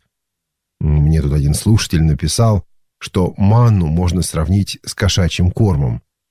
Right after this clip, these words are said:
Сначала мне стало как-то не по себе от такого сравнения, но я прочитал письмо дальше. М, человек пишет: «Нужно сравнивать с позиции кошки. Живёт кошка, и каждый день откуда-то сверху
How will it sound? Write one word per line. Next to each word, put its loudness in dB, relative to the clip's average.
Сначала 0
мне 0
стало -4
как-то -4
не 2
по -2
себе 0
от -4
такого -4
сравнения, 0
но -4
я 2
прочитал 0
письмо 0
дальше. -2
М, 0
человек -2
пишет: -2
«Нужно 4
сравнивать 0
с -10
позиции 0
кошки. -6
Живёт 2
кошка, -2
и -2
каждый 2
день 0
откуда-то 0
сверху -2